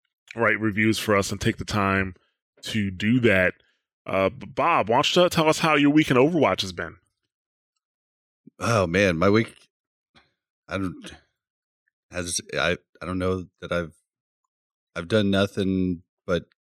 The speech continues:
Speaker 2: game nights and P T R death, death match. Yeah, I mean, I've really done nothing this, uh, this week besides that. Not really any comp.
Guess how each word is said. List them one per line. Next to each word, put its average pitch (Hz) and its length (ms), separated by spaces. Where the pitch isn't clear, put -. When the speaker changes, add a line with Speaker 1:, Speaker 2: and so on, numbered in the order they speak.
Speaker 2:
game 90 400
nights 87 500
and 73 460
P 117 140
T 104 220
R 95 420
death, 101 580
death 92 280
match. 95 840
Yeah, 82 280
I 80 80
mean, 87 220
I've 87 260
really 95 220
done 87 340
nothing 82 640
this, - 440
uh, 71 300
this 80 240
week 82 300
besides 76 480
that. 73 420
Not 80 240
really 82 320
any 78 220
comp. 85 560